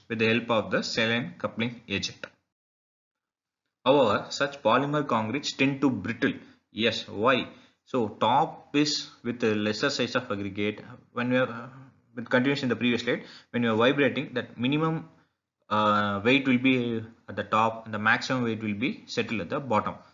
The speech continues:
So what will happen? So due to heavy load, it will not, can, can't able to withstand.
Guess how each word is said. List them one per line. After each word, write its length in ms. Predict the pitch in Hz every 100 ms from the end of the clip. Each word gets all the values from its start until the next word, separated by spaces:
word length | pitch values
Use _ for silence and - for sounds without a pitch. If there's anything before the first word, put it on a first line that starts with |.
| _ _
So 120 | -
what 220 | 113 127 170
will 100 | 131
happen? 400 | 107 110 113 107
So 160 | - 117
due 340 | 104 117 147
to 120 | 147 123
heavy 500 | 117 120 151 127 101
load, 360 | 101 101 104 110
it 140 | 107
will 80 | 107
not, 420 | 107 123 139 - - _ -
can, 220 | 117 120 -
can't 240 | 127 131
able 200 | 117 110
to 120 | 107
withstand. 400 | 123 104 - 95